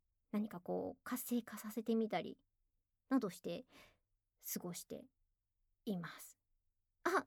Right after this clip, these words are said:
そう、今日の収録はですね、あのー、そういえば、途中で夏野のキュンポイントを刺激するところがあり、心のテンションが上がっておりました。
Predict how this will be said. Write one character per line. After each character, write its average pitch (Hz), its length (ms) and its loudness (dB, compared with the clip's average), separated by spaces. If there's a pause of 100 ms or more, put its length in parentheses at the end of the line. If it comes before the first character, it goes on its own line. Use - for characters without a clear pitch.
そ 285 220 8
う、 220 100 4
今 381 200 10
日 - 20 8
の 320 140 6
収 262 240 8
録 254 240 8
は 240 300 10
で 208 100 8
す 202 120 -2
ね、 190 320 0 (360)
あ 214 120 4
の 196 500 2
ー、 - 20 -4
そ 269 100 2
う 277 40 8
い - 20 2
え - 20 2
ば、 - 220 2 (1600)
途 285 140 0
中 294 260 6
で 254 320 6 (340)
夏 302 280 6
野 226 120 8
の 180 200 0
キ 277 140 2
ュ 285 60 10
ン 269 80 6
ポ 285 180 6
イ 269 80 6
ン 254 60 0
ト 175 120 2
を 175 60 0
刺 214 180 -4
激 214 200 4
す 208 160 2
る 185 380 0 (340)
と 226 100 -2
こ 214 120 4
ろ 196 80 4
が 190 80 -2
あ 180 80 -2
り、 - 200 -10 (280)
心 277 360 6
の 262 140 6
テ 269 120 6
ン 254 40 8
シ 233 100 0
ョ 180 60 6
ン 175 40 0
が - 120 -4
上 202 60 2
が 208 100 6
っ 214 40 4
て - 100 2
お 196 80 6
り 180 60 2
ま 175 120 0
し - 80 -8
た。 - 140 -12